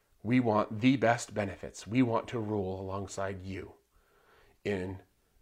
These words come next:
authority and glory." I like how Jesus doesn't say no to their question. He simply said, "If you want to sit next to me, this is what it will cost you."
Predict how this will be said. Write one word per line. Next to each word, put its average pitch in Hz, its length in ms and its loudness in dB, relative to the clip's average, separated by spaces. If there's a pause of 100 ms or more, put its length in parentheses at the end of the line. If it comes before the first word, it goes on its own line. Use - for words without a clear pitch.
(140)
authority 101 800 -2
and 95 260 -6 (160)
glory." 120 640 2 (1700)
I 127 80 -4
like 175 220 4
how 208 140 2
Jesus 139 500 -2
doesn't 127 380 -2
say 110 260 -4
no 101 580 -2 (1040)
to 107 140 0
their 95 340 -4
question. - 460 -2 (680)
He 120 160 -2
simply 147 400 -2
said, 104 420 -2 (920)
"If 98 160 -8
you 131 160 2
want 165 320 2
to 143 80 -6
sit - 240 -2
next 110 340 -4
to 92 120 -8
me, 95 160 -6
this 117 480 -2
is 113 200 -4
what 104 220 -2
it 104 140 -2
will 101 140 -4
cost - 480 -4
you." - 240 -14